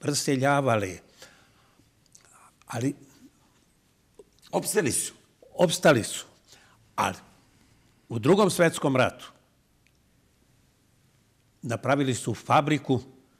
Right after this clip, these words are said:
Speaker 1: za uništavanje Jevreja.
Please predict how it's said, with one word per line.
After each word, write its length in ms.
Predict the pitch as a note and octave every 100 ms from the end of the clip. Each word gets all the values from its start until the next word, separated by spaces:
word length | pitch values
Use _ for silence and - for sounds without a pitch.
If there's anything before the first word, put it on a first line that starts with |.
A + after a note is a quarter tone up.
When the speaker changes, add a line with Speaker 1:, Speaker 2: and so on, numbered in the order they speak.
| _ _
Speaker 1:
za 460 | - G2 A2+ A2+ F#2 _ _ _ -
uništavanje 960 | D#3 A#2 A#2 - - C3 C3+ A#2 G#2+ F2 - _ _ _ _ _ _ _ _
Jevreja. 480 | - G#2+ G#2 G#2 F2